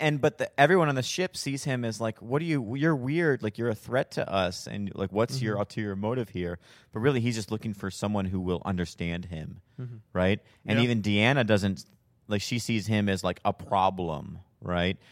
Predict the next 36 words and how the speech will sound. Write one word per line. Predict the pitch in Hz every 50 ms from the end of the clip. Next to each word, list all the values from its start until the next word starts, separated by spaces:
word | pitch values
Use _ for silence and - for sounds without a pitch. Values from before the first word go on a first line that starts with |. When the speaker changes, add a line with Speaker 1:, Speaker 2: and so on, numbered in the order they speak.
| - _ _
Speaker 1:
Picard | - 123 - 117 107 101 98
sees | 107 95 95
him | 92 92
as | 90 85
a | 92
problem. | - - - 98 95 95 95 90 92 87 82 80 82 80 - _ _ _ _ _ _ _ _ _ -
And | 104 101 98 92 90 87 - - - _ _ - - -
Data | 104 117 143 165 151 139
is | 123 117 110 104
really | 120 117 113 107
the | 104 107
only | 104 101 92 90
character | - - 110 107 101 98 92 - - 95 90 90 87
on | 90 90 85
the | 90 85
ship, | - - - 120 113 107 - 92
at | 82 - 80
least, | 85 82 82 85 - - -
who | - 90 87 85
sees | - - 92 90 87 -
him | 85 82 82 80
as, | 73 73 76 76 78 -
like, | 80 80 78 73 73 - - - _ _ _ _ _ _ _ _ _ _ _ _ _ -
uh, | 87 87 82 78 82
someone | - - 113 110 113 117 113 117
who's | 120 117 113 113 107 - - - - -
welcome | - 131 147 - - 110 90 85 - - -
in | 90 87
this | 82 85 -
life. | 90 82 76 73 -
You | - 85
know, | 90
he's | 95 107 95
a | 107
guest | 85 - 110 101 - -
star | - - - 101 95 87 78 67 60 -